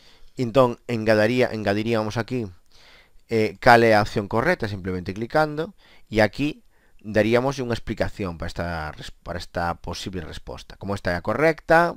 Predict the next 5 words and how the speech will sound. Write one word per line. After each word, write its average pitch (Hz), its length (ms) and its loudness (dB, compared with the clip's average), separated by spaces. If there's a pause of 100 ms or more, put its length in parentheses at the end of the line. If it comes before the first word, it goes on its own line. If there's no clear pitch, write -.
poríamos 92 320 -8
algo 95 120 -6
así 98 200 -10
que 101 240 -6 (800)
efectivamente 95 2250 -2